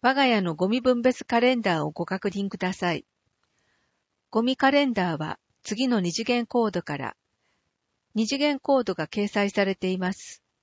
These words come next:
資源ゴミの出し方。ペットボトルのラベルとキャップは廃プラスチックに出してください。アルミ缶、飲料用、スチール缶、飲料用、ペッ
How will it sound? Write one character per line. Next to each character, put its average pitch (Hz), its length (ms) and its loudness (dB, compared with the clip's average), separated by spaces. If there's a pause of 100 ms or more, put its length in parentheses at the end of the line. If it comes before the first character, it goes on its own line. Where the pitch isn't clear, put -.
(960)
資 226 240 -2
源 285 220 2
ゴ 254 120 4
ミ 196 120 -2
の 156 140 0
出 180 120 -4
し - 100 -8
方。 170 380 -6 (800)
ペ 226 120 0
ッ 226 60 -4 (120)
ト 262 80 4
ボ 285 160 4
ト 214 140 2
ル 175 100 -4
の 156 160 -2
ラ 156 140 0
ベ 196 140 2
ル 196 100 -2
と 196 140 0
キ - 100 -4
ャ 190 80 0
ッ - 100 -20
プ 196 80 -2
は 175 240 2 (380)
廃 254 240 0
プ - 140 -2
ラ 262 120 4
ス - 120 -8
チ - 120 -6
ッ 247 140 -6
ク 196 100 -2
に 165 120 -4
出 196 140 0
し - 60 -10
て 175 100 -8
く 160 120 -10
だ 156 140 -4
さ 156 200 -4
い。 - 120 -8 (1200)
ア 208 80 2
ル 247 140 4
ミ 269 140 -2
缶、 247 340 -2 (280)
飲 233 240 0
料 226 260 4
用、 208 360 0 (320)
ス - 160 -16
チ - 160 -2
ー 277 100 2
ル 269 120 0
缶、 240 320 0 (280)
飲 233 220 0
料 220 260 4
用、 196 340 0 (640)
ペ 226 100 0
ッ 233 60 0